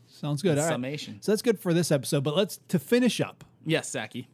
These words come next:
Speaker 1: 'Cause we talked a lot about reading our Bible. So
Speaker 2: Yes.
Speaker 1: let's give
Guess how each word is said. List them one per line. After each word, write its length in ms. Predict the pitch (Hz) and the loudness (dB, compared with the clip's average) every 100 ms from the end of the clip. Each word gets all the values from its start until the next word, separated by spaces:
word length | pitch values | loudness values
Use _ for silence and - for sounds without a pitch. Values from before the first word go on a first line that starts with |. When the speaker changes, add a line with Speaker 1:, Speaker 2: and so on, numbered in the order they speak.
| _ - | _ 2
Speaker 1:
'Cause 340 | 170 147 180 | 4 4 0
we 160 | 170 180 | -4 0
talked 280 | 185 170 143 | 2 2 0
a 20 | |
lot 200 | 143 151 | 0 0
about 260 | 139 131 | -2 -2
reading 240 | 123 127 127 | -4 -4 -4
our 80 | 117 | -6
Bible. 320 | 107 95 117 | -10 -12 -6
So 100 | 147 | -2
Speaker 2:
Yes. 120 | 175 | 0
Speaker 1:
let's 200 | 190 - | 0 -2
give 580 | - 185 185 180 160 - | 0 2 4 2 0 -8